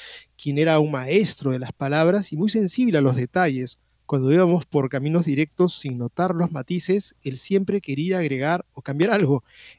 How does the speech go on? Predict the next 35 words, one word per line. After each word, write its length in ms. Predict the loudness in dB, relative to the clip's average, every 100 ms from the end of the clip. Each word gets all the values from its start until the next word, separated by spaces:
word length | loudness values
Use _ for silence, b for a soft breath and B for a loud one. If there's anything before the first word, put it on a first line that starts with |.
| -4
En 120 | 0
ese 220 | 2 2
sentido, 580 | 0 0 2 4 6 4 0
esos 320 | -4 -2 -4
textos 360 | -2 -2 0 0
tienen 320 | 0 -2 0
su 160 | 2 0
valor 500 | 2 4 4 4 -2
y 80 | -8
son 240 | -4 -4 -6
parte 400 | -4 -4 -2 -2
de 100 | -2
la 80 |
historia 680 | -4 -2 4 4 4 0 0
de 100 | -4
la 60 | -6
Comisión 420 | -8 -8 -6 -4
de 80 | -4
Conferencias 480 | -6 -6 -8 -6 -8
Episcopales 640 | -8 -8 -8 -6 -6 -4
Europeas, 640 | -4 -4 2 2 2 -4 B B B B
que 100 | 4
ahora 140 | 4
se 120 | 2
enfrenta 540 | 0 2 2 4 2 0
al 220 | -2 -6
futuro 640 | -4 2 6 8 6 4 _ -4
y 100 | 0
a 60 |
lo 160 | 0 -2
que 120 | -4
el 100 | -4
nuevo 500 | 2 6 6 4 0
tiempo 480 | 0 2 2 2 0
traerá. 540 | 2 0 0 -2 -6